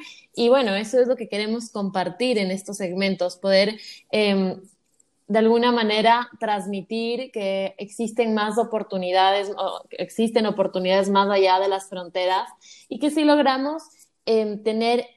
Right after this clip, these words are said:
esta, lograr una sinergia entre diferentes aliados estratégicos, como en este caso fue la logística, em, que, que hace realidad que estos prints lleguen a cualquier parte del mundo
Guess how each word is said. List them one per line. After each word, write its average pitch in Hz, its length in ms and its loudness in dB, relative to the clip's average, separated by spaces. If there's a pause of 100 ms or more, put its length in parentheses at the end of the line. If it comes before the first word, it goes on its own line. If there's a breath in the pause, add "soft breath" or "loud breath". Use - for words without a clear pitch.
esta, 220 400 -4
lograr 208 340 -4
una 233 200 -6
sinergia 220 600 -4
entre 185 320 -6
diferentes 208 640 0
aliados 202 420 4
estratégicos, 202 880 -2
como 196 220 -4
en 196 80 -2
este 208 240 -6
caso 196 400 0
fue 196 160 0
la 196 140 2
logística, 202 840 -4 (520 loud breath)
em, 175 600 -2 (160)
que, 180 120 -8
que 214 120 6
hace 214 240 6
realidad 208 520 4
que 208 80 -12
estos 202 280 -14
prints 220 320 -2
lleguen 202 340 -4
a 185 80 -8
cualquier 233 460 0
parte 226 260 -4
del 196 140 -4
mundo 208 500 -4